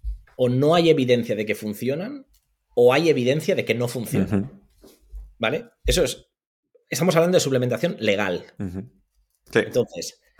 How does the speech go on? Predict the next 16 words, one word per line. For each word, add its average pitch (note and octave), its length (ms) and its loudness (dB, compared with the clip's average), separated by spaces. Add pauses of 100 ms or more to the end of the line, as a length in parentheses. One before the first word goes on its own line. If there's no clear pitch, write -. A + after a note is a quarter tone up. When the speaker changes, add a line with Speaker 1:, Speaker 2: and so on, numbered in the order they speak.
(240)
Speaker 1:
dentro F#3 380 4
de F3 80 0
la D#3 80 -2
suplementación C3+ 720 -6
legal G#2 320 -4
que G#2 100 -6
tiene B2+ 320 2
evidencia G#2 440 2
de A2+ 100 0
que D#3 80 4
funciona, A#2+ 640 -4 (1500)
los C#3 360 2
pocos A3 400 4
que - 80 2
funcionan, D3 840 -6 (1040)
tío, - 320 0